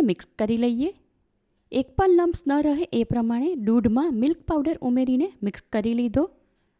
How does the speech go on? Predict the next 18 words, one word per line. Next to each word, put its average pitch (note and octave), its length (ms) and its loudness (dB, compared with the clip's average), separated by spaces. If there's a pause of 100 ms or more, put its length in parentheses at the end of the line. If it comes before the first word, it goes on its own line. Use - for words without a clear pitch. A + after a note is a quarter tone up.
(160)
તો F#4 140 0
હવે C#4+ 300 4
મીડિયમ B3+ 440 2
ફ્લેમ C#4+ 300 2
રાખીને B3+ 420 -2
આ A3 300 -4
દૂધ A#3 300 0
ઉકાળી G3 500 -2
લેશું. B3+ 340 -2 (480)
સાથે D#4 300 0
બીજું D#4+ 400 2
કામ D#4 240 2
કરવું C4+ 340 0
હોય E4+ 320 -2
તો G#3+ 220 -2
ગેસ F3+ 260 -2
ફ્લેમ C4+ 340 0
લો F3+ 140 0